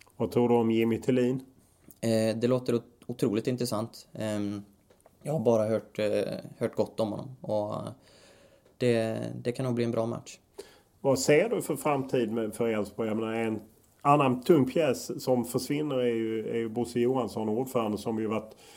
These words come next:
Speaker 1: suttit i styrelsen och varit ordförande större delen av den här framgångsperioden från det då man vann S M-guld tjugohundrasex, hade byggt arenan och en lång period av,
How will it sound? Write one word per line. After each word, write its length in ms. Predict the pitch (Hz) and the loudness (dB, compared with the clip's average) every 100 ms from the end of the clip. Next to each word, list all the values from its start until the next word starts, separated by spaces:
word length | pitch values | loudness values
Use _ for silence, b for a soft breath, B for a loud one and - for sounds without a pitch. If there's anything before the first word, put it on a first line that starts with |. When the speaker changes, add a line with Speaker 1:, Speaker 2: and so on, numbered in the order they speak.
| B B | B B
Speaker 1:
suttit 360 | - 180 165 | 8 8 6
i 20 | |
styrelsen 840 | 131 - 165 165 160 123 143 127 123 | 2 -2 0 2 0 -2 -2 -2 -2
och 340 | 117 - - 120 | -2 -4 -8 -6
varit 220 | 120 117 | -4 -2
ordförande 400 | 123 123 120 110 | -4 -4 -4 -4
större 360 | - 135 160 143 | -4 -4 -2 -2
delen 160 | 123 | -2
av 120 | 117 | 0
den 140 | 110 113 | 0 2
här 140 | 117 | 0
framgångsperioden 1040 | 104 117 117 123 107 101 110 104 104 104 104 | 2 2 2 2 -2 -2 -2 0 0 -2 -4
från 260 | - 110 | -4 -2
det 220 | 110 107 | -2 -2
då 300 | 101 104 101 98 B B B B _ | 0 0 -2 -4 B B B B _
man 180 | - 110 | -8 -2
vann 220 | 101 98 | 0 2
S 220 | 101 107 113 | 0 -2 -2
M-guld 340 | 101 101 92 | 0 0 0
tjugohundrasex, 760 | 87 107 101 104 98 110 104 - | -4 -2 -2 -2 -2 -4 -6 -6
hade 120 | 98 | -6
byggt 260 | 104 95 | -6 -4
arenan 520 | 113 95 98 107 95 95 | -2 0 0 0 -2 -2
och 180 | 95 95 - | -4 -8 -8
en 180 | 120 120 | 2 6
lång 240 | 131 120 | 8 6
period 420 | 117 143 160 127 107 | 4 0 2 0 -2
av, 160 | 98 | -6